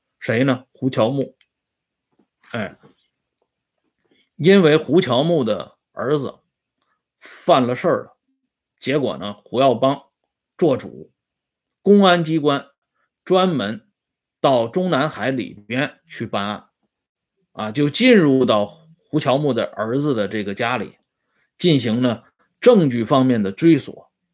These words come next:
这件事情当然会引起轩然大波，而被触动的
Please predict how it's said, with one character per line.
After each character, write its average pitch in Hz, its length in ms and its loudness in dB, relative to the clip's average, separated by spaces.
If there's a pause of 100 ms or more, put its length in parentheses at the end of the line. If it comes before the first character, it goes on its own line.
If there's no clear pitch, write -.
这 247 240 0
件 117 240 -2
事 110 160 -8
情 92 260 -14 (340)
当 180 300 0
然 113 260 0
会 110 160 -4
引 104 240 -6
起 131 160 -10
轩 127 240 -6
然 95 160 -10
大 90 140 -18
波， 98 260 -12 (680)
而 185 180 4
被 202 180 6
触 220 400 -2
动 127 240 -2
的 - 200 -12